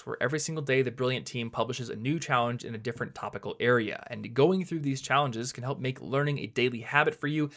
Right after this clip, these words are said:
but it can also expose you to a new area that you might not have considered before.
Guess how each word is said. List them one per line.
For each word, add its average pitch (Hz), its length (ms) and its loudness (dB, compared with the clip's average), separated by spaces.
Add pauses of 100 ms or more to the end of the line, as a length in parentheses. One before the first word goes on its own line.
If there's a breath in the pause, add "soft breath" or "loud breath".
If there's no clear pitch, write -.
(100)
but 151 100 2
it 156 60 0
can 160 100 -4
also 165 340 4
expose 127 520 2
you 123 100 0
to 127 240 -4
a 107 60 -2
new 127 240 0
area 113 280 2
that 107 80 -6
you 107 80 -6
might 127 200 2
not 156 100 -4
have - 120 -8
considered 117 400 -2
before. - 420 -2